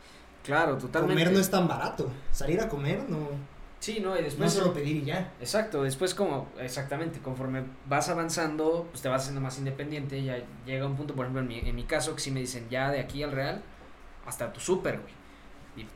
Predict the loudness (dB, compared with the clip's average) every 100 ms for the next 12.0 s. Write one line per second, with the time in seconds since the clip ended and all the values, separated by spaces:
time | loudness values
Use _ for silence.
0 | -12 -4 0 2 0 -2 -6 -10 -2 2
1 | 4 2 -2 -2 -4 -4 -2 0 0 0
2 | 2 4 4 2 -2 -2 0 0 0 -2
3 | -6 -12 0 2 2 0 0 0 0 0
4 | -2 -2 0 0 -2 -8 -16 -6 2 6
5 | 8 8 6 2 0 2 2 2 0 -2
6 | -2 -6 -10 -12 -8 -8 -8 -8 -6 -4
7 | -4 -4 -4 -4 -4 -2 -4 -4 -12 -16
8 | -16 -16 -16 -16 -16 -18 -8 -4 -2 -2
9 | -2 -4 -4 -6 -4 0 2 2 0 -4
10 | -6 -8 -6 -2 2 4 2 -2 -6 -2
11 | -2 -2 -6 -10 -12 -20 -20 -20 -8 -6